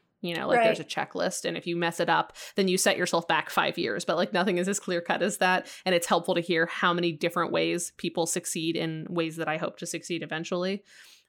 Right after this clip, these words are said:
Speaker 1: uh, and, and feel comfort in the fact that, like, I have not precluded myself, you know, I have not pre-canceled myself. <laughs>
Speaker 2: <laughs> I, yeah, I, I think it, you know, it just,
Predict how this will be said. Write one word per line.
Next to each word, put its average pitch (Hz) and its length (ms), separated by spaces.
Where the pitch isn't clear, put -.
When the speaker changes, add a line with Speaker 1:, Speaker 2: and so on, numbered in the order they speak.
Speaker 1:
uh, 151 200
and, 160 280
and 165 300
feel 208 180
comfort 208 420
in 170 100
the 165 60
fact - 480
that, 170 160
like, 160 320
I 185 140
have 190 160
not 185 260
precluded 208 560
myself, - 600
you 185 80
know, 180 200
I 180 100
have 185 120
not 170 220
pre-canceled 196 720
myself. - 680
<laughs> - 40
Speaker 2:
<laughs> - 40
I, 262 80
yeah, 269 280
I, - 280
I 294 100
think 370 200
it, 330 200
you 247 140
know, 240 80
it 247 160
just, - 340